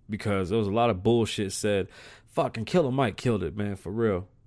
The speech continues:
What a fuck. Man, I fuck for real. That dude is awesome. I would love to talk to him. It, about economics especially. That wa-, that's all I want. If me and him could sit down for an hour or two and just talk economics, and then how we could take that back to the hood,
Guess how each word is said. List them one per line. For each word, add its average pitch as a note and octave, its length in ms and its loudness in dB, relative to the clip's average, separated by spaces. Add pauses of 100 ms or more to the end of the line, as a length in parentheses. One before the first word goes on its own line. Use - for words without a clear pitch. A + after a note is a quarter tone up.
(160)
What D3 180 2
a - 20 -2
fuck. - 320 -10
Man, C#3+ 280 2
I A#2 100 -2
fuck - 260 -2
for B2 220 -4
real. D3 280 4
That C#3 160 4
dude C3+ 200 6
is G#2+ 160 -4
awesome. A2+ 420 0
I G#2+ 80 2
would B2 160 4
love C3+ 160 2
to B2+ 80 2
talk A#2 280 0
to F#2+ 100 -8
him. D#2+ 180 -8 (160)
It, C#3 300 4
about D3 420 6
economics D3+ 640 0
especially. G2+ 580 -4 (1300)
That C#3 200 6
wa-, C3 140 4
that's C3 160 2
all C#3 120 8
I C3+ 60 8
want. A2+ 400 2
If G#2+ 100 0
me D3 200 2
and D#3 80 6
him D3 80 4
could B2 100 -4
sit B2+ 120 -4
down C3 160 2
for A2 160 2
an - 80 -2
hour C3+ 260 4
or C3+ 80 4
two C3+ 240 2
and A2+ 100 0
just A#2 140 -2
talk A#2+ 180 2
economics, B2+ 720 0 (200)
and A2 140 -2
then G#2+ 100 0
how A#2+ 240 4
we B2 120 4
could A#2 140 0
take A#2+ 200 2
that A2+ 140 4
back A2+ 220 2
to A#2 80 -6
the A2+ 100 2
hood, A#2+ 320 2